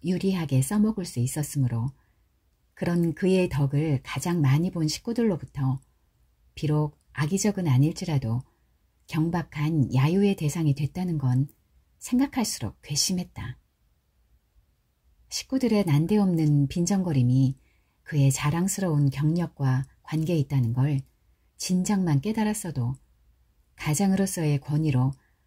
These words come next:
한바탕 크게 호통을 쳤으련만. 물론 정말 애보기를 떠맡기는 얼간이 짓을 했을 리도 만무였다. 그는 비록 국회의원을 지냈다고는 하지만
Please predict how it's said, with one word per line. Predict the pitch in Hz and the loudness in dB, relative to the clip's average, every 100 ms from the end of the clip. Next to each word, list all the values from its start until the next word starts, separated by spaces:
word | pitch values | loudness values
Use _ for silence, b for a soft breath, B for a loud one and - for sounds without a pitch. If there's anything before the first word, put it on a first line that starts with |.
| _ | _
한바탕 | - 240 214 - 175 170 147 - | -2 0 0 -4 -4 0 0 -2
크게 | - - 262 | -10 -4 -2
호통을 | 240 269 - 254 208 | 0 -2 0 0 0
쳤으련만. | 226 220 233 208 175 110 117 135 _ _ _ _ _ _ _ _ _ _ _ _ _ _ _ | -2 -4 -2 0 0 -2 -2 -6 _ _ _ _ _ _ _ _ _ _ _ _ _ _ _
물론 | 147 165 160 156 170 156 117 - | -6 -2 2 2 2 2 0 -4
정말 | - 151 175 175 | -4 -2 0 0
애보기를 | 147 160 208 208 175 143 | 2 2 2 2 2 2
떠맡기는 | 135 220 226 233 190 156 139 - | 2 2 2 0 0 2 2 2
얼간이 | 147 165 202 190 | 0 2 2 2
짓을 | - 139 131 135 | -2 -4 0 0
했을 | 208 214 208 | 0 -4 -2
리도 | 175 139 | -2 -2
만무였다. | 113 113 135 147 160 151 - 101 131 _ _ _ _ _ _ _ _ _ _ _ _ _ _ | 0 2 2 2 -2 -8 -10 -10 -12 _ _ _ _ _ _ _ _ _ _ _ _ _ _
그는 | 220 202 | 2 4
비록 | 208 175 170 170 156 _ | 4 2 0 0 -4 _
국회의원을 | 180 175 220 208 190 165 147 | -10 0 4 4 4 4 2
지냈다고는 | 143 175 185 185 170 139 139 | 0 -4 -4 -4 0 2 2
하지만 | 185 185 143 123 139 | 0 -2 0 0 -2